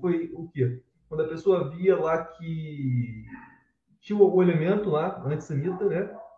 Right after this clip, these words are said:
É, geralmente, é, muito presente, muito presente. Esse eu vou ser bastante franco.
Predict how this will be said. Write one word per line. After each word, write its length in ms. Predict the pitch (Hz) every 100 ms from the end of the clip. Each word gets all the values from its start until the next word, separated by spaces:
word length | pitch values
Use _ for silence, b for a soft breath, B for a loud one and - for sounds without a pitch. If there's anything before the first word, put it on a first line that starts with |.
| _ _
É, 220 | 120 117 113
geralmente, 420 | 147 139 139 - - -
é, 40 | 120
muito 380 | 131 143 220 -
presente, 560 | - 135 123 185 180 -
muito 200 | 160 196
presente. 360 | - 135 160 175 _ _ -
Esse 340 | 214 285 285
eu 60 | 233
vou 80 | 233
ser 100 | 220
bastante 280 | 208 -
franco. 360 | 160 131 123 -